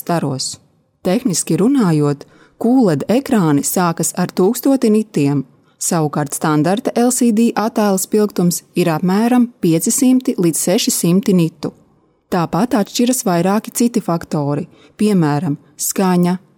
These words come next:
dizains, papildu iespējas un citi. Jāņem vērā, ka kopumā visi pēdējo gadu T V modeļi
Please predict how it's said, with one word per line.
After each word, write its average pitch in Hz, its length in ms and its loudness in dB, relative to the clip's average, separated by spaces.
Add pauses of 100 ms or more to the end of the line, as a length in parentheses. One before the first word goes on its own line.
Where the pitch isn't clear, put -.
(260)
dizains, 160 800 0 (260)
papildu 220 560 0
iespējas 180 640 0 (100)
un 208 160 2
citi. - 380 -6 (840)
Jāņem 165 380 2
vērā, 220 320 2 (100)
ka - 80 -6
kopumā 214 640 2 (100)
visi 214 320 0
pēdējo 170 480 2
gadu 147 320 0
T 165 240 0
V 151 160 2
modeļi 180 480 2